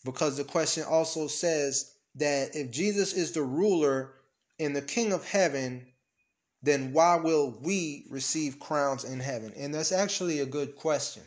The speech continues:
all right? That's a good point, all right? Because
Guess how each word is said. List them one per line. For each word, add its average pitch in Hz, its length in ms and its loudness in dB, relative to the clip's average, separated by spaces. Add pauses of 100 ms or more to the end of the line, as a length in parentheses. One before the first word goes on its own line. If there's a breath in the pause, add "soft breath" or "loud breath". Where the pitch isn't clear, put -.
(360)
all 107 100 -10
right? 113 260 -8
That's 139 240 -2
a 143 40 -10
good 131 320 -8
point, 113 260 -10 (1500)
all 113 120 -6
right? 117 300 -2 (2000)
Because 147 920 2